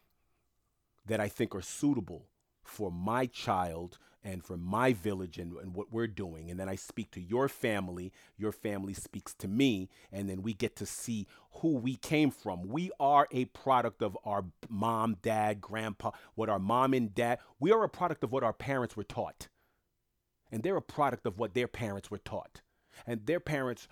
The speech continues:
are a product of what their parents were taught. And their grandparents are, that's what we are. We're a product of what our parents were taught. And so they're only going by how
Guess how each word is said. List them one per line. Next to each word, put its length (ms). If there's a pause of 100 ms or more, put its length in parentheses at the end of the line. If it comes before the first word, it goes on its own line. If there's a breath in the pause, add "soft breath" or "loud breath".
(120)
are 100
a 40
product 340
of 80
what 120
their 100
parents 400
were 80
taught. 260
And 100
their 100
grandparents 640
are, 100 (880)
that's 180
what 120
we 100
are. 160
We're 240
a 40
product 560
of 120
what 120
our 100
parents 520
were 80
taught. 400 (400 soft breath)
And 120
so 100
they're 300
only 180
going 340
by 260
how 200